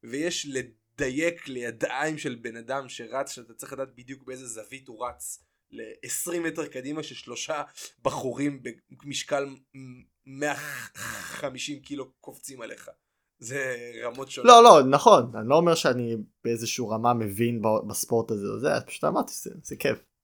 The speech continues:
Speaker 2: אני אתן את זה, אני אתן את זה, אני, לפעמים אני קצת, אה,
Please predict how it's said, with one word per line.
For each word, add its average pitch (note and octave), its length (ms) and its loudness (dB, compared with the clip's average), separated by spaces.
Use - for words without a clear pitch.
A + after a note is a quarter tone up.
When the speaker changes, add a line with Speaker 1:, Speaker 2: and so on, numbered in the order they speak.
Speaker 2:
אני A#2+ 120 -6
אתן E3 220 4
את D#3 80 4
זה, C#3 120 6
אני C#3+ 120 2
אתן F3 240 6
את D#3+ 80 2
זה, C3 120 4
אני, A2+ 100 -4
לפעמים D3 280 -2
אני C#3 120 -4
קצת, C3+ 320 -4
אה, A#2 260 -2